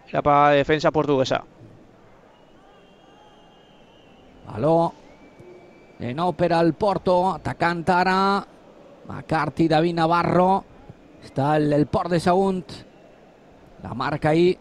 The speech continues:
Speaker 2: sobre el davanter del Porto. Pilotada llarga. Ahí la té Di Baggio. Di Baggio Combinava, volia combinar Bernardo Corradi amb el seu compatriota, però ahí l'anticipació del central del Porto per a recuperar la pilota, que la troia Seitaridis,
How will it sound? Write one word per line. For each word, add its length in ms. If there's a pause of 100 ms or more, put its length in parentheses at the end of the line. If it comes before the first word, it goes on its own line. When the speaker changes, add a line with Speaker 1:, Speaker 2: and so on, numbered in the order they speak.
(180)
Speaker 2:
sobre 360
el 80
davanter 600
del 180
Porto. 520 (100)
Pilotada 520
llarga. 480 (140)
Ahí 120
la 140
té 120
Di 140
Baggio. 460
Di 160
Baggio 440 (600)
Combinava, 560
volia 220
combinar 340
Bernardo 480
Corradi 640
amb 160
el 80
seu 160
compatriota, 880
però 220
ahí 100
l'anticipació 960
del 160
central 400
del 100
Porto 300
per 140
a 20
recuperar 400
la 160
pilota, 380 (480)
que 100
la 80
troia 320
Seitaridis, 960